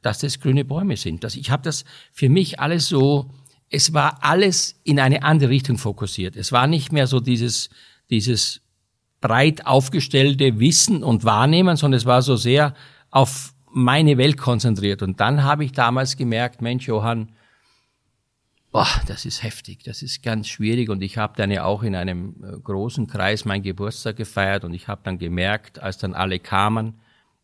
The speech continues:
dass ich das selber nicht mehr so richtig genießen konnte. Es war für mich zwar eine Pflichtveranstaltung,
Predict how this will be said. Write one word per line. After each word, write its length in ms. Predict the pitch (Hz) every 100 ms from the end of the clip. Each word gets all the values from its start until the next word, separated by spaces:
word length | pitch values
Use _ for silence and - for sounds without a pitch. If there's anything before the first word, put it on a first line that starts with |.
| -
dass 200 | 98 -
ich 240 | 123 -
das 200 | 120 101
selber 260 | 107 110 113
nicht 240 | 117 113
mehr 140 | 113 107
so 100 | 104
richtig 320 | 104 - 143
genießen 400 | 107 107 98 107
konnte. 340 | - 80 -
Es 160 | - -
war 160 | 95 101
für 140 | 104
mich 280 | 107 107 -
zwar 220 | 104 90
eine 220 | 92 90
Pflichtveranstaltung, 1300 | - 110 123 - - 120 117 120 127 123 - 123 131